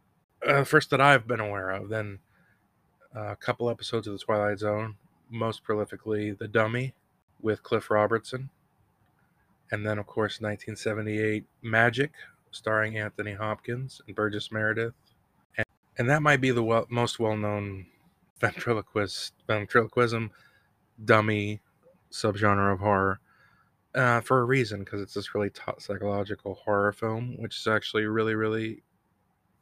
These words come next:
intense and disturbing. But if you, if you want a bloodbath, obviously, you know, stay away, 'cause it's more of just a really intense character study.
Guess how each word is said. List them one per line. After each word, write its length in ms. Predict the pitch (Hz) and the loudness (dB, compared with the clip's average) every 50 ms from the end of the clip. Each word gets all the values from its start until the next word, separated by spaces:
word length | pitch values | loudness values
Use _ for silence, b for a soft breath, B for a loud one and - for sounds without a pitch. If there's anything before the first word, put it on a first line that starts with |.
| _ _ | _ _
intense 540 | 131 120 113 - - - 110 107 117 110 - | -6 -6 -4 -6 -6 -6 -6 -6 -6 -8 -8
and 80 | 110 107 | -8 -8
disturbing. 600 | 101 - - - 104 101 104 104 110 113 117 120 - _ _ _ _ _ _ B B B B B B 113 | -8 -10 -4 0 0 2 2 0 -2 -4 -6 -10 -16 _ _ _ _ _ _ B B B B B B 0
But 140 | 113 120 113 | 2 2 2
if 80 | 110 | 2
you, 80 | 110 117 | 0 -2
if 140 | 107 117 101 | -2 0 0
you 80 | 123 | 2
want 120 | 127 131 120 | 2 2 0
a 120 | 104 98 | 0 0
bloodbath, 420 | 107 113 107 104 107 101 101 - - | 0 -2 0 0 -2 -2 -2 -2 -4
obviously, 720 | 101 101 95 101 98 92 - - - 98 95 95 92 95 - _ _ _ _ _ | -4 -2 -2 -4 -6 -6 -8 -6 -6 -4 -4 -4 -8 -10 -14 _ _ _ _ _
you 120 | - 113 104 | -8 -6 -4
know, 120 | 98 95 | -4 -6
stay 260 | 92 - - 104 101 | -6 -4 -2 0 0
away, 320 | 101 98 98 101 101 98 98 | 2 2 2 2 2 0 0
'cause 200 | - - 104 98 | -2 -2 -2 -2
it's 180 | 101 98 - - | -4 -6 -6 -6
more 240 | 107 104 104 104 101 | -4 -2 0 0 0
of 180 | 98 95 - | -2 -4 -8
just 220 | - - 101 - - | -10 -10 -8 -4 -4
a 80 | 104 | -2
really 320 | 101 101 107 104 104 101 98 | 0 0 0 0 0 -2 -4
intense 340 | 95 - - 107 98 95 | -6 -6 -8 -8 -8 -8
character 440 | - - - 101 98 98 - - - | -12 -10 -6 -4 -4 -4 -6 -10 -14
study. 500 | - - - 104 101 98 104 107 113 113 | -16 -8 -6 -4 -2 -2 -2 -4 -4 -6